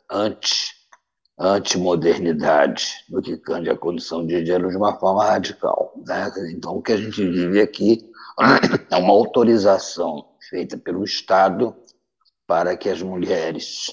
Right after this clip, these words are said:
gays e trans, é, fossem efetivamente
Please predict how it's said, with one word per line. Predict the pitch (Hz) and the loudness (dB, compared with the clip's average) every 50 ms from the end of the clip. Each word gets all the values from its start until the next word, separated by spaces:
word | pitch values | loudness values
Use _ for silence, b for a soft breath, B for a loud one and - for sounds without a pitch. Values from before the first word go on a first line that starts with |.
| - _ _ _ _ _ _ _ _ _ _ _ _ _ _ _ _ _ - | -12 _ _ _ _ _ _ _ _ _ _ _ _ _ _ _ _ _ -10
gays | 90 80 76 92 92 87 - - - - - - - - - - - - _ | -8 -2 0 2 2 2 0 -2 -2 -4 -4 -4 -4 -4 -4 -6 -8 -12 _
e | - 92 | -14 -14
trans, | - _ - - 95 95 98 107 107 - - - - - - - _ _ _ - | -12 _ -4 -4 -2 -2 -2 -4 -8 -8 -8 -8 -10 -10 -12 -14 _ _ _ -6
é, | - - - - | -4 -4 -4 -4
fossem | - - - - 104 98 98 95 92 - - 104 101 | -6 -8 -2 2 4 4 6 4 2 0 -2 -2 -2
efetivamente | 87 85 - 92 87 - - 92 87 85 82 78 - 90 92 95 87 - - - 127 135 127 104 | -2 -2 -2 -4 -4 -4 -4 -4 -4 -4 -4 -6 -6 -6 -6 -6 -8 -8 -2 0 2 4 4 4